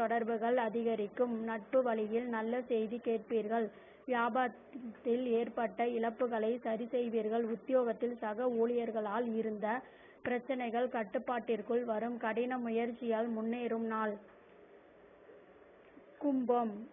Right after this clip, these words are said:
உங்கள் பேச்சில் அனுபவ அறிவு வெளிப்படும். பிள்ளைகளால் புகழ் கௌரவம் உயரும். எதிர்பார்த்திருந்த தொகை கைக்கு வரும். பழைய உறவினர் நண்பர்களை சந்தித்து மகிழ்வீர்கள். வியாபாரத்தில் வி ஐ பி-கள், வாடிக்கையாளர்கள், உத்தியோகத்தில் அதிகாரிகள்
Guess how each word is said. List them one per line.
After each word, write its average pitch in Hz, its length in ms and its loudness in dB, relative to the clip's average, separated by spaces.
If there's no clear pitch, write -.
உங்கள் 247 320 4
பேச்சில் 247 540 4
அனுபவ 247 380 0
அறிவு 226 340 0
வெளிப்படும். 233 580 0
பிள்ளைகளால் 233 680 0
புகழ் 247 320 2
கௌரவம் 233 560 2
உயரும். 214 360 0
எதிர்பார்த்திருந்த 247 800 0
தொகை 226 260 0
கைக்கு 233 360 0
வரும். 226 360 2
பழைய 254 260 4
உறவினர் 233 480 0
நண்பர்களை 233 520 0
சந்தித்து 226 480 -2
மகிழ்வீர்கள். 233 680 0
வியாபாரத்தில் 233 720 0
வி 233 100 -4
ஐ 247 60 4
பி-கள், 226 380 0
வாடிக்கையாளர்கள், 226 920 0
உத்தியோகத்தில் 233 720 0
அதிகாரிகள் 233 640 0